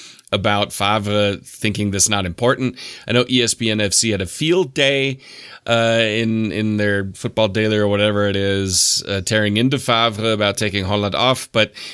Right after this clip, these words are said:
you know, you also can't forget those are English pundits that think something like a Community Shield is actually really important. I personally just don't care about this game, never have.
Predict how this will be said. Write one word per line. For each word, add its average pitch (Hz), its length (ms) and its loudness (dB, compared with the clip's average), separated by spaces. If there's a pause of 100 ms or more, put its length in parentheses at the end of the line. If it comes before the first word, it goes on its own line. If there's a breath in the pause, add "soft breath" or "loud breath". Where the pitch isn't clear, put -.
(120)
you 107 80 -2
know, 107 100 2
you 107 60 2
also 107 200 0
can't 107 160 -2
forget 98 240 -4
those 98 180 -4
are 98 80 -2
English 95 320 -2
pundits 95 480 -2
that 95 300 -4
think 95 380 -6
something 98 360 -2
like 92 260 -4
a - 40 -14
Community 101 460 -2
Shield 95 360 -2
is 92 120 -2
actually 95 360 -2
really 90 340 -4
important. 120 640 -2 (460 loud breath)
I 117 160 2
personally 110 580 0
just 110 560 0
don't 101 340 -2
care 104 280 2
about 110 280 0
this 113 200 0
game, 107 400 0
never 101 240 0
have. 117 480 -2